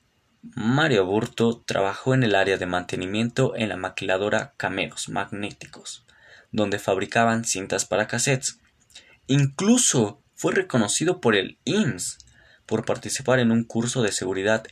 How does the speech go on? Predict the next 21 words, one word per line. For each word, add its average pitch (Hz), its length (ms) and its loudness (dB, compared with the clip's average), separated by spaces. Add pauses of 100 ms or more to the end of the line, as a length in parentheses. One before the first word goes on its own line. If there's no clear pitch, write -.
e 107 80 2
higiene 113 520 0
del 95 220 -4
tres 120 340 0
al - 180 -6
siete - 280 -6
de 92 120 -2
febrero 107 500 0
de 98 100 -6
mil 101 220 -4
novecientos 104 600 -6
ochenta 101 500 -8
y 110 40 -10
siete. - 420 -10 (840)
O - 40 -18
sea, 92 360 0
hace - 320 -8
treinta - 320 -14
y - 60 -20
tres - 320 -6
años. - 440 -10